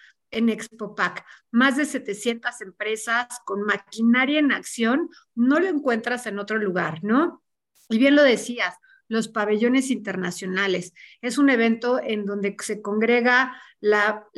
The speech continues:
vaya, la profesionalización, pero la maquinaria prácticamente de diferentes, de los diferentes líderes que encontramos en Europa y también en Norteamérica.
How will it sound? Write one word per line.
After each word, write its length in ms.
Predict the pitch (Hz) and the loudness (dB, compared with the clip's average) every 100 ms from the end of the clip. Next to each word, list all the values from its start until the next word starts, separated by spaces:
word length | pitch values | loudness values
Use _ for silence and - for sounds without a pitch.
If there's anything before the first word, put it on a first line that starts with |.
| 220 202 | -4 -2
vaya, 340 | 214 202 185 | -2 0 -2
la 160 | 185 180 | -4 -6
profesionalización, 1080 | 208 226 220 208 214 208 220 214 247 254 | -6 -6 -2 0 0 0 -4 0 2 2
pero 160 | 254 262 | 2 2
la 120 | 220 | 2
maquinaria 1000 | 196 190 208 214 226 240 247 247 240 254 - _ - | 0 -4 -4 -2 0 0 0 0 0 -2 -10 _ -8
prácticamente 640 | 226 226 240 220 208 226 | -6 -6 -8 -4 -4 -2
de 100 | 233 | 0
diferentes, 640 | 208 190 208 208 214 226 220 | 0 -2 -2 -2 0 -2 -2
de 80 | 196 | -4
los 180 | 190 190 | -4 -6
diferentes 540 | 196 214 220 247 240 | -6 -4 -2 -2 0
líderes 520 | 226 240 247 254 254 | 2 2 2 0 -4
que 120 | - | -10
encontramos 520 | 185 202 202 214 214 202 | -10 -8 -6 -6 -6 -6
en 120 | 196 | -6
Europa 640 | 202 220 240 240 254 277 | -2 0 0 0 0 0
y 100 | - | -4
también 340 | 180 190 202 208 | -10 -8 -4 -4
en 80 | 208 | -2
Norteamérica. 640 | 185 - 185 185 175 | -4 -6 -6 -6 -8